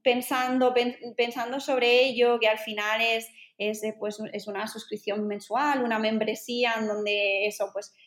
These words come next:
mm, quiero juntar, ¿no? a, a mujeres que, que, que quieran aprender todo esto, que quieran tener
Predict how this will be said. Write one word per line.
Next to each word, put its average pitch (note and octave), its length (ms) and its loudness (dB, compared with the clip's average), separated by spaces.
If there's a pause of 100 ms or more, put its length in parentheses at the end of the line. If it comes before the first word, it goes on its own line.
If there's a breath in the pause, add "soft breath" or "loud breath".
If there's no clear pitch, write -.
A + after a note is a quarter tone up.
(120 soft breath)
mm, G#3 460 -6
quiero A3+ 240 2
juntar, B3 680 2
¿no? B3+ 220 2
a, G#3+ 560 0
a A3+ 160 -2
mujeres A3+ 760 2
que, G#3 240 0
que, G3+ 360 -2
que G#3 140 -2
quieran E4+ 300 2
aprender C#4+ 560 0
todo C4 180 2
esto, C#4+ 320 0
que A#3 140 -4
quieran C4+ 340 2
tener B3 260 -2